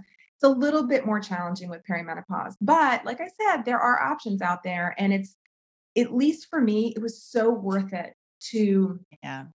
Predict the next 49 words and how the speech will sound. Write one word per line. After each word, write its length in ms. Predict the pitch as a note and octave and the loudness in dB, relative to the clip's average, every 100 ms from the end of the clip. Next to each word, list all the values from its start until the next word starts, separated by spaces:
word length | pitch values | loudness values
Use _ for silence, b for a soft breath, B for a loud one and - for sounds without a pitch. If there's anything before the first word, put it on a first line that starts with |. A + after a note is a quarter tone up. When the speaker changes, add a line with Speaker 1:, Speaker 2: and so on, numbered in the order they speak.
| _ | _
Speaker 1:
push 160 | D4 C#4 | 0 0
through 220 | - B3 | -2 0
the 80 | A3 | 0
barriers. 380 | F#3+ G3+ F#3+ - | 2 2 0 -2
'Cause, 260 | A#3 G3+ - _ _ - | -2 -2 -6 _ _ 2
you 100 | A#3+ | 4
know, 60 | |
I 40 | G#3+ | 4
started 400 | - A#3+ B3 - | 2 2 2 0
talking 360 | G#3+ G3 G3+ | -2 -2 0
with 140 | F#3+ F#3+ | 0 0
you 240 | F#3 F3+ | -4 -6
at 80 | F#3 | -8
the 60 | - | -6
beginning 380 | F#3+ F#3+ F#3+ F3+ | -4 0 0 0
of 60 | |
this 120 | - - | -6 -4
live, 300 | F3+ E3+ F3 _ _ | 0 0 -2 _ _
Wendy, 360 | F3+ F3 F3+ F3+ | -8 -6 -6 -6
about 260 | F3 E3 | -4 -4
how 200 | - F3+ F3 | 0 0 0
bad 280 | E3 D#3+ D3+ | 0 0 -2
things 260 | - - - | -8 -14 -12
were. 320 | - - G3 - _ _ - | -12 -10 -12 -16 _ _ 2
Speaker 2:
Mm-hmm. 400 | A#3 A3+ A#3 C4 | 4 6 4 2
Speaker 1:
Fast 340 | - - - - _ | 0 0 0 -6 _
forward, 520 | C#4 G#3+ F3+ F3+ D4+ - | 2 2 2 -2 -4 -4
you 80 | A3 | -2
know, 80 | G3 | 2
here 220 | A#3+ B3 | 2 4
we 120 | B3 | 4
are 140 | G#3 | 2
several 360 | G3+ G3 G3+ A3+ | 0 -2 -2 -2
years 260 | A3 G#3 G#3+ | -2 -4 -4
later, 440 | F#3 F3+ F3+ F#3 - | -4 -4 -6 -6 -2
and 400 | G#3 G3 F#3+ F#3+ | 2 4 4 4
Speaker 2:
Yeah. 60 | |
Speaker 1:
the 60 | G3 | 0
reason 160 | B3 - | -4 0
I 100 | B3 | 2
wrote 200 | G#3+ G#3 G3+ | 2 -2 -6
this 140 | G3 | -2
guide 280 | - G#4+ C4+ | 2 4 2
was 100 | G#3+ | -2
I 80 | G#3 | -4
was 80 | G3+ | -4
like, 120 | F#3+ | -10
"Okay, 420 | F3+ F#3+ - - _ _ _ | -8 -8 -8 -10 _ _ _
if 120 | A3 | 0